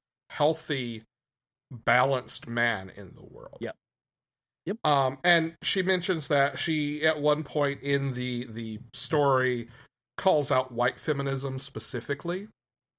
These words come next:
Speaker 1: as othering still, uh, uh, other marginalized folks. And while I think, while I think that there is room for more of that in issue two and issue three, actually taking an overtly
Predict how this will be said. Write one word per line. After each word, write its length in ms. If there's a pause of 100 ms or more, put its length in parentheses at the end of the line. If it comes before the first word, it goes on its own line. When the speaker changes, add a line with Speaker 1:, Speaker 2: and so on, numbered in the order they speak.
(120)
Speaker 1:
as 560 (440)
othering 640
still, 580 (240)
uh, 40
uh, 600
other 240
marginalized 840
folks. 520 (800)
And 640 (180)
while 340
I 120
think, 420 (600)
while 260
I 120
think 400
that 440
there 420
is 480 (160)
room 440
for 200
more 380
of 160
that 340
in 120
issue 280
two 320
and 80
issue 320
three, 520
actually 400
taking 440
an 80
overtly 720